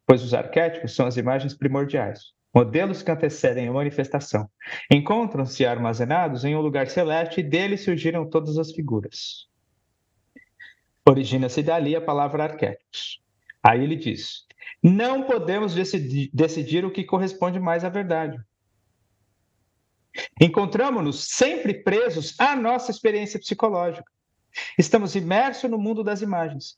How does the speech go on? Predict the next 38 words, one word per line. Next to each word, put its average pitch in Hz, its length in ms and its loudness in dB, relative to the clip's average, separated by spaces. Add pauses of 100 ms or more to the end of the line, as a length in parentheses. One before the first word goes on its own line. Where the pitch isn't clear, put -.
(240)
Independente 226 640 4
do 220 100 -2
que 220 140 -2
dizemos 156 440 -2
sobre 139 260 2
o 135 40 -12
psíquico, 208 520 -2
falamos 190 420 2
sempre 226 280 0
a 220 40 -2
partir 220 280 -2
de 214 80 -4
um 233 60 0
arquétipo. 262 540 -2 (1000)
Quando 214 220 6
Freud 302 440 0
diz 220 260 -4
que 208 100 0
a 190 40 2
razão 175 580 0
e 147 100 0
o 185 360 -2
início 247 420 -2
de 208 120 -4
tudo 147 340 0
é - 20 -2
a 135 60 -4
sexualidade, 131 920 -2 (340)
trata-se 254 600 4
igualmente 220 600 -2
de 202 100 -4
uma 214 120 -2
ideia 190 300 -2
arquetípica." 196 800 -4 (640)
Olha 240 220 6
que 240 100 -4
legal 208 340 0
isso! - 320 -8